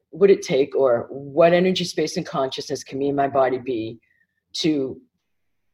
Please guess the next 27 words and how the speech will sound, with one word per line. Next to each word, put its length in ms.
contribute, 680
even 260
with 140
my 180
posts 440
on 60
my 100
Facebook 480
business 300
page 300
every 240
day? 380
How 160
can 160
I 120
best 540
serve 320
this 140
person 380
in 100
front 240
of 80
me? 300
How 140
can 160
I 80
best 480